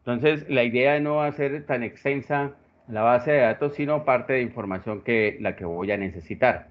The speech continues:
Entonces, voy a escribir aquí, y digámoslo así, quedo atento a sus indicaciones.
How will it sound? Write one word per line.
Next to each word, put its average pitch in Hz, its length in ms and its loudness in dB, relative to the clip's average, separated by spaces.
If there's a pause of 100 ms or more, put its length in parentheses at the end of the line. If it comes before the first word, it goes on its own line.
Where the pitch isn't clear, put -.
(500)
Entonces, 139 880 4
voy 127 240 2
a 143 80 2
escribir 120 420 -2
aquí, 139 240 2
y 151 420 2
digámoslo 107 440 2
así, 151 280 -4
quedo 143 520 2 (180)
atento 147 680 -2 (3500)
a 151 360 2 (200)
sus 156 300 -4 (1300)
indicaciones. 117 840 -2